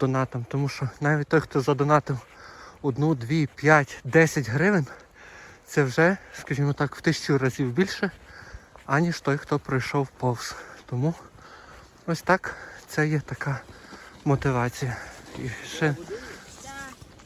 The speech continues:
рівно два дня назад був день волонтера. І мені сподобалася одна така класна цитата, та як, ну, вона точно мені би, напевно, в голову не,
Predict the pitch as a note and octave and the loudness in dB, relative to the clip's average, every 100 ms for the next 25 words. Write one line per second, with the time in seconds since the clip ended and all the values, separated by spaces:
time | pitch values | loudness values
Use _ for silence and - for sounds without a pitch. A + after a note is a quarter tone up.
0 | - C#3+ C#3+ D3 C#3+ B2 - - - - | -6 0 2 4 2 0 -6 -16 -18 -18
1 | - C#3 C#3 C#3+ C#3 C3+ C3+ C3 G3 - | -10 0 2 2 0 0 0 2 2 0
2 | - - - - - - - _ - C#3+ | -20 -20 -20 -20 -20 -20 -20 _ -2 4
3 | E3+ E3 - - - E3 E3 C3 C#3 C3 | 4 2 -8 -2 4 6 4 -2 -2 4
4 | C#3+ C#3 F#3 G3+ E3 - - _ - - | 4 4 4 2 2 -4 -16 _ -20 -20
5 | - - - - D3 E3 - D3+ D#3+ D#3 | -20 -20 -12 -2 0 0 2 6 6 6
6 | D3 - D3+ B2 - - - - - C#3+ | 2 2 0 0 -12 -20 -20 -20 -8 -4
7 | B2 C#3+ - C3+ C#3 - D3 C#3 D3 - | 2 2 2 0 -2 4 4 4 -2 -10
8 | - - - - - - - - - F3 | -16 -20 -20 -20 -20 -20 -20 -4 4 4
9 | - D#3 C3+ - - D3+ D3 - - E3 | 4 0 -4 -10 -2 0 0 -4 0 2
10 | D3+ C#3+ D3+ D3 - - D#3 - D3 C#3+ | 4 4 2 2 0 0 2 0 0 2
11 | D3+ C3+ C#3+ C#3+ D#3 C#3+ C#3 C#3 D#3 D3+ | 0 0 -2 0 0 0 0 2 4 4
12 | C#3+ - - - - - - - E3 D#3 | 0 -4 -8 -10 -12 -14 -12 2 4 6
13 | D#3 D#3 E3 E3+ F3 | 6 6 8 10 8